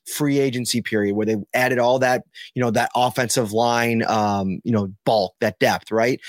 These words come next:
You know, he, he spent a lot of time with Bobby Johnson, going back and talking about, you know, who did he like? Who did he have good relationships with? Who did he hear good things about? When you have those kinds of relationships in the building, you, you're gonna lean on those guys. Von Miller is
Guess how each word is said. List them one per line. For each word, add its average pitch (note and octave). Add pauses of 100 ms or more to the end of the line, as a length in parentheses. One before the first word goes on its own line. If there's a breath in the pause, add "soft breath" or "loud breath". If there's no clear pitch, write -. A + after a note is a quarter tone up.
(220 loud breath)
You G3+
know, E3+
he, G3+
he E3
spent F#3
a F3
lot F3+
of F3+
time F3+
with C#3+
Bobby D3+
Johnson, C#3
going B2
back C#3
and A#2+
talking C#3
about, B2+ (300 loud breath)
you C#3
know, C3+ (260)
who F3
did E3
he E3
like? C#3
Who D#3
did D#3
he E3
have D3+
good D3
relationships C3+
with? G#3+
Who E3
did D#3+
he D3 (220 loud breath)
hear F#3+
good D#3
things C#3+
about? D#2+ (480 loud breath)
When D#3+
you E3
have F#3
those G3
kinds F#3
of D3+
relationships D3
in C#3
the B2+
building, B2 (280)
you, D#3
you're D3+
gonna D3
lean D#3
on B2+
those G#2
guys. C#2+ (360)
Von A3
Miller E3+
is C#3